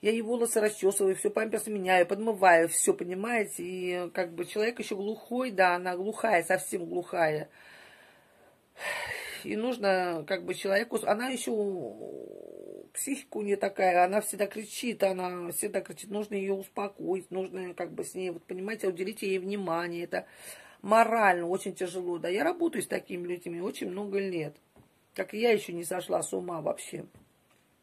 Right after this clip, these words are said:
И когда ещё дома, да, вот эти сложности происходят, что кашу не могут никто сварить.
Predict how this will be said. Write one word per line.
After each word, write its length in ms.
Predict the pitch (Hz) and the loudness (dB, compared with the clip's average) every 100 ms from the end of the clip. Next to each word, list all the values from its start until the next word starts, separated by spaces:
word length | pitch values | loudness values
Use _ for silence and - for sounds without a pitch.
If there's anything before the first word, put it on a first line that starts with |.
| _ _ _ _ _ - | _ _ _ _ _ -16
И 60 | |
когда 280 | 165 170 190 | -10 -8 -2
ещё 220 | 196 - | -4 -4
дома, 300 | 185 240 277 | -4 -4 -2
да, 140 | 170 175 | 2 2
вот 140 | 175 | 2
эти 160 | 190 214 | -6 -8
сложности 540 | 190 220 208 180 - | -4 -4 -4 -8 -10
происходят, 500 | - 185 190 - 165 | -4 0 0 -2 -4
что 180 | - 196 | -4 -6
кашу 320 | 202 202 202 180 | 0 0 0 -4
не 120 | 185 | -6
могут 360 | 180 175 170 | -6 -8 -8
никто 240 | 185 175 180 | -12 -6 -6
сварить. 460 | 190 190 208 311 | -2 -2 0 -4